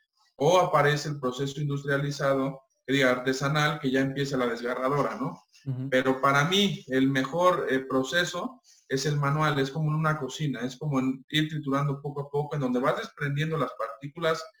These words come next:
Speaker 1: en su momento y en su tiempo de los sabores y las aromas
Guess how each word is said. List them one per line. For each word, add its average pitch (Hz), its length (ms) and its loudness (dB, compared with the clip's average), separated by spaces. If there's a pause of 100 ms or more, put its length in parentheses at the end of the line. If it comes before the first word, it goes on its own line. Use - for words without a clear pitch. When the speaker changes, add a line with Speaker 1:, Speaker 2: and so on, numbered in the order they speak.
(260)
Speaker 1:
en 123 120 0
su 143 140 -4
momento 151 420 0
y 139 60 0
en 127 80 0
su 135 160 -10
tiempo 147 320 -2
de 123 80 0
los 117 160 -4
sabores 139 440 0
y 147 40 -2
las 143 200 -2
aromas 151 480 -2